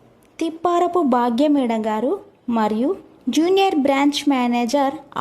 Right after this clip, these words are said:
ఆకుల పద్మ మేడం గారు మరియు మంచిర్యాల బ్రాంచ్ పిఆర్ఓ and అకౌంటెంట్ రమ్య మేడం గారు, సీనియర్ డిస్ట్రిక్ట్ సూపర్వైజర్ దూడం లక్ష్మీనారాయణ సార్ గారు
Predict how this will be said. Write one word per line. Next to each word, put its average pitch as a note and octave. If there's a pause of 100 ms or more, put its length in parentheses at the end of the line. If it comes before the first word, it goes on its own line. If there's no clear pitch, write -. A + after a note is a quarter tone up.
ఆకుల C#4+
పద్మ A3+
మేడం A3+
గారు A3 (460)
మరియు A3+ (380)
మంచిర్యాల F4 (220)
బ్రాంచ్ B3+ (540)
పిఆర్ఓ E4 (220)
and C4 (160)
అకౌంటెంట్ C#4 (220)
రమ్య B3 (120)
మేడం A#3
గారు, G#3+ (1040)
సీనియర్ F#4 (320)
డిస్ట్రిక్ట్ D4+
సూపర్వైజర్ C4 (440)
దూడం B3+ (140)
లక్ష్మీనారాయణ C4+ (140)
సార్ A3+
గారు G#3+